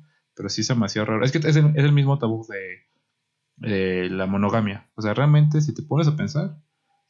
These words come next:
yo creo que los seres humanos no estamos hechos como para quedarnos con una sola persona. O sea, realmente eso, es, eso creo que es una idea muy estigmatizada.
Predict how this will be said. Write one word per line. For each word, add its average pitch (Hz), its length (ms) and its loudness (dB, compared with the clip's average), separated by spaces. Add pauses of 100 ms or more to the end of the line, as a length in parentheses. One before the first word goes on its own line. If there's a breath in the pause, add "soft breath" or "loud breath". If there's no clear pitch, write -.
(140)
yo 110 140 -2
creo 123 140 -2
que 135 100 -2
los 127 140 0
seres 117 240 0
humanos 110 280 0
no 110 60 -2
estamos 113 320 0
hechos 113 220 -4
como 95 280 -10
para 95 160 -4
quedarnos 107 360 -2
con 101 140 -10
una 101 120 -4
sola 101 260 -8
persona. 90 340 -14
O - 420 -20
sea, 98 100 -6
realmente 104 460 -2
eso, 113 80 -2
es, 110 280 -6
eso 120 140 -12
creo 117 140 -4
que 120 60 -6
es - 60 -6
una 117 140 4
idea 110 160 0
muy 110 220 0
estigmatizada. 123 840 -8